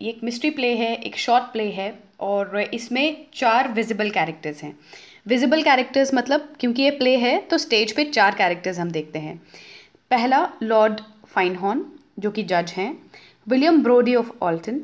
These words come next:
जो कि स्कॉटिश लैंडलॉर्ड हैं, जीन लेमॉन्ड। जीन लेमॉन्ड कौन है? पेजेंट वुमेन है, इनको हम मिसेस लेमॉन्ड के नाम से भी जानेंगे further, and कर्नल लायनल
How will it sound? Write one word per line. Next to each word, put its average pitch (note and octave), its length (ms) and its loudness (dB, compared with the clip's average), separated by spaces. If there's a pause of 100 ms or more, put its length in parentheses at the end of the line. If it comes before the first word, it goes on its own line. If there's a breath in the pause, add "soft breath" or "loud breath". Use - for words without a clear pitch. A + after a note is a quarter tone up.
(240)
जो G3+ 220 -2
कि A#3+ 240 -4
स्कॉटिश A#3+ 540 -4
लैंडलॉर्ड F3 380 -2
हैं, F#3 380 -8 (420 loud breath)
जीन C#4+ 300 4
लेमॉन्ड। G3+ 400 0 (300)
जीन C4+ 300 2
लेमॉन्ड C4+ 340 4
कौन A#3+ 240 0
है? C4+ 120 0 (920)
पेजेंट C4 360 0
वुमेन B3 240 0
है, B3 200 2
इनको A#3+ 300 0
हम C4 120 2
मिसेस A#3+ 360 0
लेमॉन्ड G3+ 360 -2 (360)
के A3+ 80 -4
नाम F#3+ 180 -4
से G3 120 -4
भी G3+ 80 -4
जानेंगे F3 400 -4
further, E3+ 340 -4 (600 loud breath)
and A#3+ 160 -2
कर्नल B3+ 300 4
लायनल A3 480 0